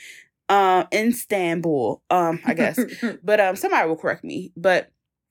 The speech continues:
Speaker 2: I think you said it
Speaker 1: Jer-
Speaker 2: right.
Speaker 1: I, I probably did.
Speaker 2: I'm sorry. Go
Speaker 1: It's
Speaker 2: ahead.
Speaker 1: okay. <laughs>
Speaker 2: <laughs>
Speaker 1: Jerry Spice had on this corset, and I loved it so much.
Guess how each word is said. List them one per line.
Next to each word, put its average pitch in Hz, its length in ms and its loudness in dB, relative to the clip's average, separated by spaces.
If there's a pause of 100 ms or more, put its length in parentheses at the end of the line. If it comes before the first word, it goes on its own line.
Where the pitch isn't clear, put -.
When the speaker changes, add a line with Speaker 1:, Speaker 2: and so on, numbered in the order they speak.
Speaker 2:
I 208 60 -12
think 277 220 -8
you 190 40 -2
said 185 160 0
it 254 40 2
Speaker 1:
Jer- 220 80 -2
Speaker 2:
right. 123 220 -12 (880)
Speaker 1:
I, 302 80 -12 (180)
I 320 40 -20
probably 302 200 -6 (100)
did. - 140 -8
Speaker 2:
I'm 277 140 -4
sorry. 143 420 -4
Go 247 140 -2
Speaker 1:
It's - 120 2
Speaker 2:
ahead. 262 300 2 (400)
Speaker 1:
okay. 294 100 -6
<laughs> - 0 -
Speaker 2:
<laughs> 277 60 -8
Speaker 1:
Jerry 277 320 2
Spice - 460 -2
had 190 420 -2
on 175 420 -4 (380)
this 175 260 -2
corset, 320 640 -2
and 180 140 -2
I 190 140 0
loved 196 680 -2
it 170 140 -6
so 196 340 -2
much. 220 380 -2